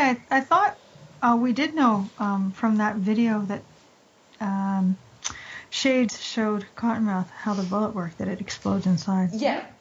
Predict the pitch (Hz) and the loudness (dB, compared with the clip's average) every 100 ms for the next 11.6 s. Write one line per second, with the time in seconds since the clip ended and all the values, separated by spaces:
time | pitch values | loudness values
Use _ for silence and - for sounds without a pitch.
0 | - 214 240 240 240 240 226 226 214 240 | -6 0 0 2 2 2 0 -2 -2 0
1 | 233 220 247 233 214 208 - - 214 196 | 2 2 2 2 0 0 -4 -2 0 0
2 | 190 185 180 - - - - 202 196 254 | -2 -12 -16 -20 -20 -20 -4 -2 0 -2
3 | 208 233 254 233 196 202 190 214 233 208 | 0 0 2 0 -2 -4 -2 0 2 2
4 | 240 214 226 208 170 202 175 185 - - | 0 0 0 0 0 2 2 0 -2 -6
5 | 156 156 156 - - 156 156 160 185 190 | -4 -6 -6 -8 -2 2 2 0 0 0
6 | 180 180 175 - 185 185 165 160 160 151 | 0 0 -2 -2 0 2 0 -2 -8 -4
7 | 190 160 151 147 - - _ - 156 165 | 0 0 0 -2 -8 -10 _ -6 -2 0
8 | 165 - - 147 147 139 - 247 - - | 0 -4 -4 -4 -4 -8 -10 -10 -10 -18
9 | - - - - - 226 226 - 185 185 | -16 -14 -16 -14 -6 -4 -2 0 0 0
10 | 151 - - - 147 151 151 151 151 - | -4 -6 -12 -10 -10 -8 -8 -8 -12 -20
11 | - - - 156 156 151 | -20 -8 2 2 2 -2